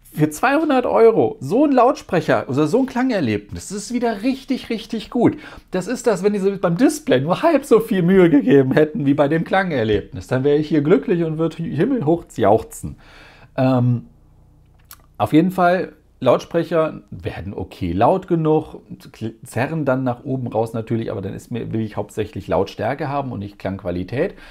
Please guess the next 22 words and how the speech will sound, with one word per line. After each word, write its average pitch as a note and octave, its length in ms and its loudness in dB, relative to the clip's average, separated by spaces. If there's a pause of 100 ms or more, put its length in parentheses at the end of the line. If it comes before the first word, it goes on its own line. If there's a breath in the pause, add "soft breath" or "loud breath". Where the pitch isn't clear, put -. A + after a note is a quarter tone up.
(180 loud breath)
Aber B2+ 160 -2
im A#2+ 60 -2
normalen F#2 380 -6
Einsatz D3+ 400 -8
passt - 340 -12
das - 220 -10
und G2 80 -12
vor - 140 -16
allem, G2 160 -8
ich - 80 -12
habe - 140 -16
kein F#2+ 180 -8
Grundrauschen, D#3+ 680 -6
wenn A2+ 80 -6
ich G#2+ 120 -12
damit F#2+ 220 -8
leise C#3+ 440 -4
höre, D#3+ 320 -6
was C3+ 240 -12
hab, - 280 -14 (140)
Radio, A2+ 340 -8
Musik, A2 580 -4